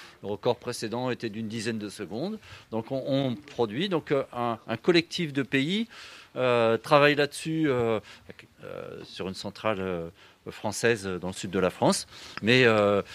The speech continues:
c'est, c'est vraiment, euh, Japon, Europe, euh, enfin, États-Unis, enfin, il y a, il y a vraiment beaucoup, beaucoup de pays qui investissent là-dedans. Parallèlement à ça, comme on sait que c'est, euh, l'avenir et qu'on sent bien, hein, qu'il va y avoir de la concurrence,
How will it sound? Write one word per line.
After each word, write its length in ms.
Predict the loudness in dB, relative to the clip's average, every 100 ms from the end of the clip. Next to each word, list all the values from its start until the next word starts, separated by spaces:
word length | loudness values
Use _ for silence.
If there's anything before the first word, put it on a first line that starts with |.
| -18 -10
c'est, 220 | -6 -4
c'est 160 | -2 -2
vraiment, 400 | 0 4 4 6
euh, 400 | 6 6 4 2
Japon, 580 | -2 -2 -4 -4 0
Europe, 520 | 2 4 8 8 8 2
euh, 120 | -8
enfin, 360 | -6 -6 -4 -6
États-Unis, 500 | -4 -6 -6 -8 -6
enfin, 200 | -6 -6
il 120 | -6
y 80 | -2
a, 60 | -2
il 100 | 0
y 60 |
a 40 | -4
vraiment 260 | -2 -4
beaucoup, 320 | -2 -2 -4 -8
beaucoup 200 | -6 -6
de 40 |
pays 280 | -2 -2 -2
qui 240 | -4 -2
investissent 380 | -2 -2 -6 -8
là-dedans. 220 | -10 -14 _ -20 -20 -20 -8 4
Parallèlement 460 | 6 6 4 2
à 60 | 0
ça, 180 | 0 -2
comme 200 | -2 -6
on 60 |
sait 180 | -6 -6
que 80 | -6
c'est, 440 | -8 -2 0 0
euh, 180 | 0 0
l'avenir 640 | 0 2 0 0 -2 -2 -2
et 80 |
qu'on 220 | -6 -10 -12
sent 180 | -10
bien, 380 | -8 -4 -2 -2
hein, 60 | -4 -10 -20 -20
qu'il 100 | -8
va 80 | -2
y 60 | 0
avoir 180 | 0
de 80 | 0
la 60 | -4
concurrence, 520 | -6 -4 0 0 -2